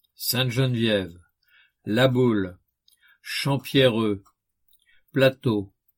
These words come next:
Mont-Valérien, Petit-Nanterre, République, Chemin de l'Île, Université, Les Groux,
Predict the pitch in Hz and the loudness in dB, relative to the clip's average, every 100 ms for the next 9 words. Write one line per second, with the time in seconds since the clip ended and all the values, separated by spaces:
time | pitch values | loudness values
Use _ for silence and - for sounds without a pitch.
0 | _ _ _ _ - 117 127 123 120 117 | _ _ _ _ -6 -2 2 2 2 2
1 | 113 117 120 131 139 _ _ _ _ _ | 0 0 -2 -4 -8 _ _ _ _ _
2 | _ _ _ - 135 131 127 120 110 101 | _ _ _ 0 0 0 -4 -2 -4 -4
3 | 117 110 107 110 120 _ _ _ _ _ | -4 -4 -4 -6 -8 _ _ _ _ _
4 | _ - 120 123 - 107 107 107 113 - | _ -4 -2 -2 -4 -4 -2 -2 -4 -6
5 | - _ _ _ _ _ _ - - 147 | -20 _ _ _ _ _ _ -10 -4 -2
6 | 131 127 113 107 101 104 104 107 104 _ | 0 0 0 -2 -2 -2 -2 -4 -10 _
7 | _ _ _ _ _ _ _ - 143 139 | _ _ _ _ _ _ _ -2 2 2
8 | 127 113 107 - 95 - 104 104 110 117 | 2 0 -4 -8 -10 -4 -2 0 -2 -10
9 | _ _ _ _ _ - 113 131 117 110 | _ _ _ _ _ -2 2 2 2 0
10 | 123 147 | 0 -2